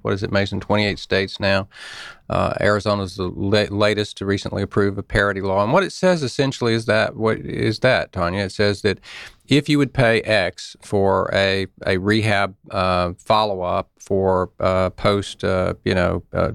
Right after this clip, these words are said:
total knee joint, uh, if you're, if that payment is X, if they came to the office and you can do the same eval, uh, via telemedicine, then you gotta pay X for it.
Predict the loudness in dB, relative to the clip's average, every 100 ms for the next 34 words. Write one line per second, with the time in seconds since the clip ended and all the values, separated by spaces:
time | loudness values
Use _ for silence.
0 | -2 0 0 0 0 0 0 0 -2 -4
1 | -16 -20 -20 _ -2 0 0 0 -2 -2
2 | -2 0 0 0 0 -2 0 -4 -2 0
3 | 0 0 -4 -4 -4 0 0 0 2 0
4 | 0 -4 -8 -6 -2 0 2 0 0 0
5 | 0 -2 -8 -16 -14 -2 2 2 2 -2
6 | 0 0 2 0 -4 _ -4 -2 2 2
7 | 2 0 -2 _ -20 _ -8 -4 -2 0
8 | 0 2 0 0 0 0 0 -2 -2 0
9 | 0 0 0 -2 0 0 -2 -10 -8 -10